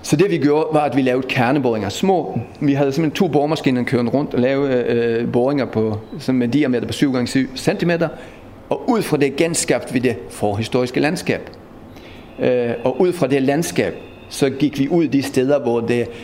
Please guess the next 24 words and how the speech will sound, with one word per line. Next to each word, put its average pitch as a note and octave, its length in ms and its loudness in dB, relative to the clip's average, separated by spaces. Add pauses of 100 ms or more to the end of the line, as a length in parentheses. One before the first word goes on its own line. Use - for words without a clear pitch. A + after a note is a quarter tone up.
(300)
topografisk C3+ 680 0
så B2 120 2
godt C#3 380 -2
ud A#2 180 0 (140)
i B2 60 0
forhold A#2 280 0
til, A#2 160 -2
hvad G#2+ 180 0 (160)
forhistoriske, G#2+ 880 -2
øh, G#2+ 140 -2
aktiviteter, F3 680 0 (400)
og C#3+ 200 2
lavede B2+ 340 0
større D#3+ 360 0
boringer, A2 440 0 (800)
en C#3+ 180 2
komma A#2+ 180 0
to C#3 160 0
meter C3 260 0
i A2 40 0
diameter, G#2+ 640 0
øh, G#2+ 120 2 (100)
øh, G#2 440 0
snegleboringer, G#2+ 760 0